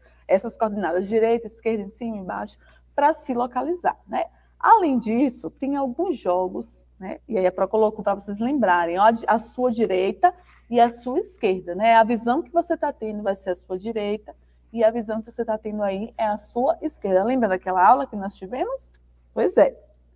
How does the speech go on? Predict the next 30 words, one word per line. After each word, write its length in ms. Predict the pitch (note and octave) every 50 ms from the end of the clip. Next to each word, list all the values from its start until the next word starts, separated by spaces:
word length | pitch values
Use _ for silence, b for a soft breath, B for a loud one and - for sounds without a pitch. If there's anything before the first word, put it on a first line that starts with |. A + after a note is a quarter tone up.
| _ _ _ _ _ _ _ _ _ _ _ -
E 80 | E4 F4
a 80 | F4+ F4+
gente 200 | D#4+ E4 D#4 D#4+
vai 160 | C#4 C#4 D#4+
fazer 380 | E4 - E4+ E4 - C#4+ C#4 D4
o 40 |
jogo 280 | C#4 C4+ C4+ C4 C4+ C4+
do, 380 | A3+ G#3+ A#3 C4+ C#4 C#4+ D4 B3+
da, 200 | G#3+ A#3+ - -
do, 1000 | G3+ A3 B3+ C4 C4 B3+ B3 A#3+ A#3 A#3 A3 G#3+ G#3+ G3+ G3 F#3 F3 E3 D#3+ D#3+ E3+ _ _ _ _ _ _ _ _ _ _ _ _ _ _ _ _ _ _ _ _ _ -
a 40 | -
gente 140 | G#3+ A3 A3+
vai 80 | B3
fazer 220 | A#3 B3 A3+ A3 B3
um 120 | D4 G4
jogo 260 | D#4 A#3 A#3 A3 G#3+
agora 420 | G3+ F#3+ F3+ F3+ G3+ A3 A#3+ A#3+ A#3
que 140 | A#3 A#3 B3
a 20 |
gente 200 | A#3+ A#3+ B3 B3
vai 260 | A#3 B3 B3+ C4 C4
explorar 600 | C#4 D#4 F#4 G4+ - - - D4+ C4+ B3 A3+ G#3+
essas 240 | A3 A3 A3 A#3 -
coordenadas 800 | - A3 G3 G3+ G3 F#3+ F#3 F3+ F3 E3 E3+ F#3 G3 A3+ A3 -
e 100 | A#3 A3
essas 300 | G#3+ A#3 A#3 A#3 B3 A3+
direções 800 | G#3 A3 A3 A#3+ B3+ C#4+ D#4+ - - - G3 F#3+ G3 G3+ - - b b b b b b b b
pra 140 | - B3 B3
vocês 360 | A#3 A#3+ - D4 D#4 D#4 B3+
verem. 300 | G#3 E3 D#3+ - - F#3+